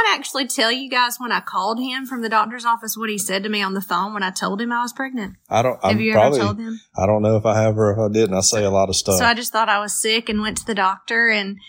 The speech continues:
Speaker 1: called John when the pregnancy test was positive, and I said, "I'm pregnant." And he said, "Do we need to call Maury Povich to make
Speaker 2: <laughs>
Speaker 1: sure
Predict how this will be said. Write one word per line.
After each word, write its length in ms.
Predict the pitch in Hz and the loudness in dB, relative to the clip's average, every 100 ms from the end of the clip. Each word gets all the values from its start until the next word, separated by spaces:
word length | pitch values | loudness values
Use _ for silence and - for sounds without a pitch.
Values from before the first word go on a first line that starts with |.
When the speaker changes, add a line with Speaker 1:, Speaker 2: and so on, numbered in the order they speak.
| - - _ _ | -20 -20 _ _
Speaker 1:
called 300 | - 220 226 | 0 2 2
John 360 | 214 220 226 226 | 2 2 2 0
when 160 | 220 | -4
the 60 | 214 | -6
pregnancy 440 | 202 220 233 - | -2 -2 -2 -6
test 240 | 214 208 202 | -6 -6 -4
was 120 | 202 | -4
positive, 440 | 196 202 226 220 | 0 0 0 -6
and 140 | 202 202 | -8 -6
I 80 | 202 | -4
said, 240 | - 196 | -2 0
"I'm 220 | 190 233 | 0 0
pregnant." 480 | 226 226 220 185 190 | 0 -2 -2 -2 -2
And 80 | 196 | -2
he 120 | 208 | -2
said, 280 | 190 196 180 | -2 -2 -2
"Do 100 | 190 | 0
we 100 | 202 | 0
need 120 | 208 | 0
to 80 | 202 | -2
call 180 | 214 202 | -2 0
Maury 400 | 185 196 208 202 | 2 2 2 -2
Povich 460 | 185 208 226 - | -4 -4 -4 0
to 80 | - | 0
make 200 | 202 214 | 0 0
Speaker 2:
<laughs> 120 | - | -2
Speaker 1:
sure 240 | 220 220 | 2 2